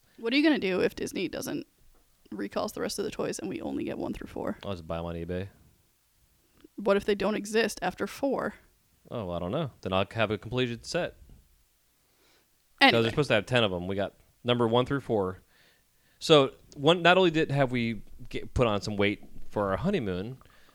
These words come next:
Speaker 2: s-, then we also decided afterwards, uh, to become junk food junkies, and, uh, we've had McDonald's Happy Meals every day
Speaker 1: And
Speaker 2: for,
Speaker 1: even
Speaker 2: like,
Speaker 1: the
Speaker 2: the
Speaker 1: day they
Speaker 2: last four
Speaker 1: didn't, <laughs> and even the day they didn't have the, uh,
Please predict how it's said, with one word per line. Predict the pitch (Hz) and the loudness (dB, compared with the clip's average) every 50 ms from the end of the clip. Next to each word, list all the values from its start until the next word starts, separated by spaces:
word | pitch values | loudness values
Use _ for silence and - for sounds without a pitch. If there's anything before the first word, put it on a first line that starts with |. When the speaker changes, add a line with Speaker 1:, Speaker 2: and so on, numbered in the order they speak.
| _ _ - _ - | _ _ -20 _ -20
Speaker 2:
s-, | - - - - _ - | -18 -18 -18 -18 _ -2
then | - 143 147 147 | 0 2 2 2
we | 143 139 | 4 4
also | 135 135 135 135 - 147 131 | 4 4 4 4 2 0 0
decided | 123 127 - - 120 117 113 120 117 110 - - | 0 0 0 2 2 4 2 2 -2 -4 -8 -4
afterwards, | 113 113 110 - 120 110 104 110 113 117 117 - - - - | -4 -4 -4 -4 -4 -4 -4 -4 -6 -8 -10 -14 -16 -14 -10
uh, | - 117 117 117 113 - | -6 -6 -6 -6 -6 -10
to | - 120 | -10 -10
become | 123 117 - 127 127 120 107 - - - _ _ - | -8 -8 -6 -8 -8 -8 -10 -14 -20 -20 _ _ -6
junk | - 127 127 131 | -4 -4 -4 -4
food | - - 135 123 110 | -2 -2 -2 -2 0
junkies, | 104 120 135 139 - 107 101 110 117 - - - _ _ _ _ _ _ _ - - _ _ _ _ _ _ - - - _ _ _ _ - | 0 -2 -2 -2 -4 -8 -8 -8 -8 -10 -14 -14 _ _ _ _ _ _ _ -20 -20 _ _ _ _ _ _ -20 -20 -20 _ _ _ _ -8
and, | - 107 113 120 117 113 110 | -4 -2 -2 -2 -2 0 2
uh, | 113 110 113 110 110 110 110 110 110 - - _ _ - _ _ _ - - - - | 2 4 4 4 4 2 2 0 -4 -10 -16 _ _ -20 _ _ _ -20 -20 -16 -12
we've | 127 117 113 | -12 -10 -8
had | - 131 123 | -6 -6 -6
McDonald's | 123 120 117 - 131 139 135 127 120 117 - | -6 -6 -4 -2 -2 -2 -2 -6 -8 -8 -6
Happy | 135 135 147 139 | -6 -6 -6 -6
Meals | 113 104 104 104 113 110 - - - - _ _ - - | -4 -4 -2 -4 -4 -6 -8 -14 -16 -18 _ _ -14 -8
every | - 120 123 123 | -8 -6 -6 -4
day | 127 135 139 | -4 -2 -2
Speaker 1:
And | 131 262 | -2 -2
Speaker 2:
for, | 269 | 0
Speaker 1:
even | 269 302 311 | 2 2 4
Speaker 2:
like, | 311 302 | 4 4
Speaker 1:
the | |
Speaker 2:
the | 302 | 4
Speaker 1:
day | 294 285 285 | 6 6 6
they | 294 285 285 285 294 | 6 6 4 4 4
Speaker 2:
last | 294 | 4
four | 285 | 4
Speaker 1:
didn't, | 208 - | 2 2
<laughs> | - | 4
and | - 320 311 | 4 4 6
even | 339 381 - 381 370 | 6 6 6 6 6
the | 381 | 6
day | 339 - 311 285 | 6 8 6 6
they | 277 277 254 247 | 6 6 6 8
didn't | 262 269 277 277 320 | 8 6 6 6 6
have | 302 277 247 247 247 247 262 - - - | 6 6 6 6 4 2 0 -6 -8 -4
the, | - 269 269 254 247 | -2 0 2 2 2
uh, | 240 240 233 247 | 2 4 2 2